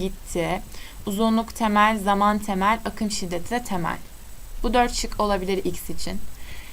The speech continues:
Y'ye geliyoruz. Türetilmiş ve vektörel diyor. Hem türetilmiş olacak hem de vektörel.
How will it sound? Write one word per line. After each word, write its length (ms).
Y'ye 400
geliyoruz. 680
Türetilmiş 800
ve 160
vektörel 760
diyor. 240
Hem 200
türetilmiş 560
olacak 380
hem 200
de 120
vektörel. 500